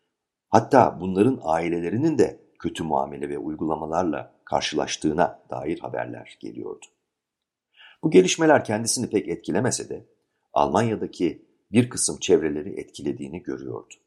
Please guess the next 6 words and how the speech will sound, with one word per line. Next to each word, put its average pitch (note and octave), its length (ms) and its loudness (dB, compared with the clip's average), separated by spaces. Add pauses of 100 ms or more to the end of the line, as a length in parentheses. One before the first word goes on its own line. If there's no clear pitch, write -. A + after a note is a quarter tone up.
(800)
İnsan G3+ 260 4
hakları F#2+ 320 0
temelli C#2+ 400 -8
olarak B1 480 -14 (400)
ve A1+ 80 0
özellikle G2 640 -2